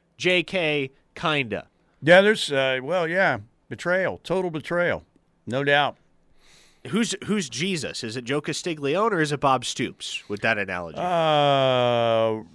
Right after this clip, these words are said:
Speaker 2: right now, I would go Bob.
Speaker 1: Okay, so at, at, as to Pastor Andy's question, Marcus Major or Theo Weiss, I like Weiss more just because he's the guy that's,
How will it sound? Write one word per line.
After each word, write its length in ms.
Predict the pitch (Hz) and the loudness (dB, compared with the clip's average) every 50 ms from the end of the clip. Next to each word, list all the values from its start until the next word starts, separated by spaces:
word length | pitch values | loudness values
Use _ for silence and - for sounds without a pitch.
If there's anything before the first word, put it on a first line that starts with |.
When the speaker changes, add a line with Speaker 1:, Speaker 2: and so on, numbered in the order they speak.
| - 113 104 101 95 92 92 95 104 | -18 -16 -14 -14 -12 -12 -12 -10 -4
Speaker 2:
right 360 | 110 123 127 131 139 147 151 | 0 2 2 2 2 0 -2
now, 680 | 123 123 117 117 120 123 135 143 147 151 151 151 139 | -4 -4 -2 -2 0 2 2 2 2 2 2 0 0
I 180 | 113 110 117 117 | 0 0 -2 -2
would 220 | 110 110 104 85 | -2 -4 -8 -6
go 160 | - 117 101 92 | -6 -6 -6 -6
Bob. 480 | 76 95 90 85 87 98 117 131 120 - _ _ _ _ _ _ _ _ _ _ _ _ _ _ _ _ _ _ _ _ _ _ _ _ _ _ _ _ _ _ _ _ _ _ _ _ _ _ _ _ _ _ _ _ _ _ _ - - - - - - _ _ _ _ - | -6 -6 -6 -4 -2 -4 -4 -6 -8 -16 _ _ _ _ _ _ _ _ _ _ _ _ _ _ _ _ _ _ _ _ _ _ _ _ _ _ _ _ _ _ _ _ _ _ _ _ _ _ _ _ _ _ _ _ _ _ _ -20 -20 -20 -20 -20 -20 _ _ _ _ -2
Speaker 1:
Okay, 240 | - 208 - 190 120 | -2 2 4 4 2
so 220 | - - 196 180 - | 2 2 -2 0 2
at, 180 | - 226 196 - - - | 2 2 2 2 0 4
at, 220 | 196 226 262 240 | 6 6 6 6
as 320 | - 214 247 285 285 240 - - | 6 6 6 8 6 4 0 -2
to 320 | - 277 247 226 208 196 | -2 -2 -2 -2 -2 -4
Pastor 400 | - 214 185 180 180 - - 180 | -2 0 0 0 0 0 -2 -4
Andy's 240 | 160 147 127 113 - | -2 -2 -4 -6 -6
question, 540 | - - 123 110 98 - - - 76 - _ _ _ _ _ _ _ _ _ _ _ _ _ _ _ | -4 -4 -2 -2 -2 -4 -8 -16 -18 -20 _ _ _ _ _ _ _ _ _ _ _ _ _ _ _
Marcus 420 | - 135 185 220 226 - 220 - - | -4 2 4 4 4 2 -2 -6 -4
Major 320 | 208 202 202 185 175 170 | -2 -2 -2 -2 0 -2
or 60 | 151 | -2
Theo 260 | - - 196 175 156 143 | -2 -2 -2 0 0 0
Weiss, 240 | 143 151 139 - - - | 0 -2 -4 -4 -2 2
I 140 | 180 233 | 2 2
like 220 | 254 254 247 - - | 4 2 0 0 0
Weiss 380 | 131 143 170 185 175 - - | -4 -6 -6 -4 -4 -8 -8
more 260 | 156 143 156 170 170 165 | -6 -6 -4 -4 -4 -4
just 200 | 151 143 - - | -6 -8 -12 -12
because 340 | 147 135 - 156 131 123 | -12 -10 -6 -6 -6 -6
he's 160 | - 160 165 151 | -6 -10 -10 -10
the 80 | 151 | -8
guy 280 | 127 139 139 135 131 131 | -4 -2 0 0 0 -2
that's, 280 | 120 101 - - - | -4 -8 -12 -16 -16